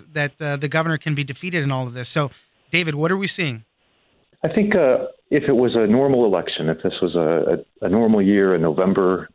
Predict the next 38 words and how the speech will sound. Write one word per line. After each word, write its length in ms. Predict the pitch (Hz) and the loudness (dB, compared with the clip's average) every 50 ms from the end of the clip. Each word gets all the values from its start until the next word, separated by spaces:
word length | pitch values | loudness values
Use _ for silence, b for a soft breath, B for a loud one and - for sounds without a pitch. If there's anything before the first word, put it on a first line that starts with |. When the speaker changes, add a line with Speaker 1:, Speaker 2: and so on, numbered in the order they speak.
| _ _ | _ _
Speaker 2:
maybe 220 | - 147 151 120 98 | -2 -2 0 2 2
even 140 | 90 90 | 2 2
an 80 | 82 82 | 2 0
off 180 | 80 80 80 - - | 0 0 -2 -2 -2
year, 180 | 76 73 71 - - | -2 -2 -2 -2 -4
but 180 | - 82 - - _ _ _ _ - - | -2 -2 -4 -4 _ _ _ _ -4 0
a 60 | 98 | 0
normal 300 | 107 113 110 101 92 90 | 2 2 2 2 0 0
time 320 | - - 98 92 92 90 - - | -2 -2 0 0 0 0 -2 -2
frame 220 | 92 85 82 82 | -2 0 0 2
with 120 | 80 82 - | 0 0 -2
candidates 540 | - - - 95 92 87 82 85 80 78 - - | -2 -2 0 0 2 2 2 2 2 0 0 -2
and 100 | - - | -2 -2
issues 380 | - - - - - 80 71 - | 0 0 0 0 0 0 -2 0
on 120 | 78 78 | -2 -2
the 60 | 78 76 | -2 -2
ballot, 400 | - 76 76 76 73 76 76 - _ b b b b b b b b b _ _ - | 0 0 0 2 2 0 -2 -4 _ b b b b b b b b b _ _ -4
this 120 | 131 123 127 | -2 -2 0
wouldn't 220 | 127 131 117 117 107 | 0 2 2 2 2
be 80 | 110 | 2
a 60 | 107 - | 2 2
problem 340 | - 113 110 98 107 101 | 0 0 0 2 2 2
at 60 | 98 101 | 2 2
all 220 | 113 127 127 98 | 2 2 2 2
in 80 | 80 78 | 0 -2
California 500 | - - 78 69 - - - 73 73 73 - | -2 -2 -2 -2 -2 -4 -2 -2 -2 -2 -2
for 60 | - | -2
Democrats, 500 | 73 78 71 - 71 - - 67 69 - - - | -2 -2 0 -2 -2 -2 -2 -2 -2 -2 -2 -2
right? 200 | 92 98 104 104 | 0 0 0 0
They 100 | 90 82 | 0 0
have 100 | 85 80 | 0 -2
this 120 | - 82 - - - | -2 -4 -4 -4 0
huge 200 | - 113 107 95 - | 2 2 2 2 2
registration 600 | - - 85 - - - 120 117 98 - - 104 | 0 -2 -2 -2 -2 0 0 0 0 0 -2 -2
advantage. 480 | 95 - 104 101 98 95 95 92 87 - | -2 0 0 0 0 2 0 0 -2 -4
Republicans 600 | - - _ - 92 - 90 - - 85 85 82 | -10 -10 _ -4 -4 -2 -4 -6 -6 -8 -6 -4
are 100 | 80 76 | -2 0
less 180 | 78 85 85 - | 0 0 0 -2